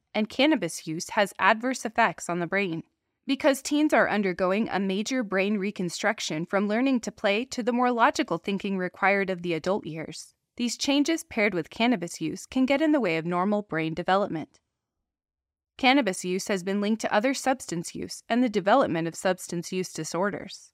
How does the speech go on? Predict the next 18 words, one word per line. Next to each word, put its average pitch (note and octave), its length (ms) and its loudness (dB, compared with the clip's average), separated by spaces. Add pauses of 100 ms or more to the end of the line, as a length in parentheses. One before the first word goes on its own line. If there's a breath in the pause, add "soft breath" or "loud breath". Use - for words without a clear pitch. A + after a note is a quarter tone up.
Discuss D#4 440 2
values A3+ 460 4
for F#3 160 -4
family F#3+ 360 0
health F#3+ 320 0 (140)
and A#3+ 140 4
healthy A#3+ 320 0
development. E3+ 640 -2 (400)
Consider C#4+ 460 2
discussing F#3+ 560 -2
the F#3 80 2
following F#3 440 0
questions. - 720 -4 (360)
How F#4 140 2
do A4 120 -2
we D4+ 100 6
keep C4 240 0
healthy? G#3+ 440 -2